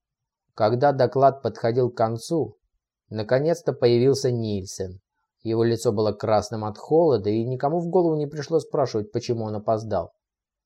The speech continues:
Исландец прошел свободное место и, дослушав доклад, стал активно участвовать в обсуждении. "Проснулся, наконец", недовольно подумал Хаккинен.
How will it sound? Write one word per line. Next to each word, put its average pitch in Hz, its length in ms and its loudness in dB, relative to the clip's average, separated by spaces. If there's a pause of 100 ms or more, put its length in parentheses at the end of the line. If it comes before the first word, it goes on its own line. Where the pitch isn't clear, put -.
(280)
Исландец 117 1000 0 (440)
прошел 147 360 0
свободное 127 600 0
место 147 500 -4 (320)
и, 170 160 -2
дослушав 175 560 -2
доклад, 143 380 2
стал 131 240 2
активно 170 580 -4
участвовать 123 560 -2
в 117 60 -8
обсуждении. 107 720 -4 (800)
"Проснулся, 107 760 -2
наконец", 95 600 -8 (100)
недовольно 110 540 0
подумал 110 360 -2
Хаккинен. 98 560 -8